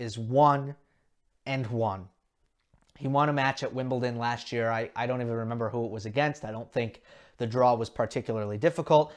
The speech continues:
But, uh, in the second round, he played Daniil Medvedev, and he got destroyed by Daniil Medvedev.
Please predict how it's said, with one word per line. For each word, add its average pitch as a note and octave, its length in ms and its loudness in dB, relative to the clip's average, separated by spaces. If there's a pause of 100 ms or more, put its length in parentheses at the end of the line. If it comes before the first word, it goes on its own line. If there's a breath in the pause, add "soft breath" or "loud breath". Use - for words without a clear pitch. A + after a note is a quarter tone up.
(260 loud breath)
But, A#2 180 4
uh, A2+ 180 2
in A2 100 -6
the A2 60 -6
second F3 380 0
round, C3 340 2
he A2+ 240 -4
played A#2 380 -2
Daniil G#2 260 -8
Medvedev, C#3+ 480 4
and A#2 100 -6
he A#2+ 120 -8
got G#2+ 340 -2
destroyed C3+ 800 0 (320 soft breath)
by A#2+ 180 4
Daniil G#2+ 280 -6
Medvedev. F#2+ 400 -12